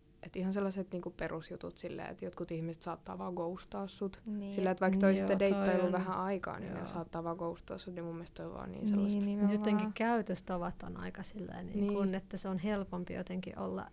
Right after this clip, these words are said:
Speaker 3: ei niin ystävällinen, koska sä et näe s-, ehkä
Speaker 1: Niin.
Speaker 3: oot tavannut ikinä sitä ja sä et tee sitä se-,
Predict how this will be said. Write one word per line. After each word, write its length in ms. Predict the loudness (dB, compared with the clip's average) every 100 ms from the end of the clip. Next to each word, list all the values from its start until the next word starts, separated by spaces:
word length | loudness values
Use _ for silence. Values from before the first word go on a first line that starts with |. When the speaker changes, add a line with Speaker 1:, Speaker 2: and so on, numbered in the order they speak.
| -16 -10
Speaker 3:
ei 220 | -4 0 0
niin 200 | 0 -2
ystävällinen, 680 | -4 -6 -4 -2 -4 -6
koska 280 | -12 -10 -10
sä 180 | -6 -8
et 140 | -6
näe 260 | -2 0 -2
s-, 180 | -4 -10
ehkä 340 | -14 -12 -4 -2
Speaker 1:
Niin. 100 | 2
Speaker 3:
oot 140 | 2 2
tavannut 340 | 2 2 2
ikinä 300 | 0 0 -2
sitä 280 | -2 -2 0
ja 80 | 0
sä 180 | 0
et 160 | -4 -2
tee 180 | -4 -2
sitä 240 | -4 -6
se-, 220 | -6 -6